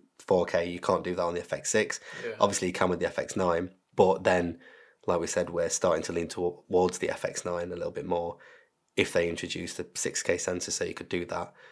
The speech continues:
Speaker 1: It would be nice, but that one isn't essential for me, I wouldn't say.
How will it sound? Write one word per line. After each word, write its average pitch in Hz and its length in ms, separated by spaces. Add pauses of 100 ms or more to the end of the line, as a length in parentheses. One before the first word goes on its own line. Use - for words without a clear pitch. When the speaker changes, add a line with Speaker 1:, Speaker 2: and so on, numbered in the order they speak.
(320)
Speaker 1:
It 98 120
would 110 180
be - 80
nice, 92 460 (260)
but 87 280 (500)
that - 180
one 90 160
isn't 87 320 (200)
essential 90 680
for - 160
me, 87 120
I 90 40
wouldn't 90 220
say. 92 260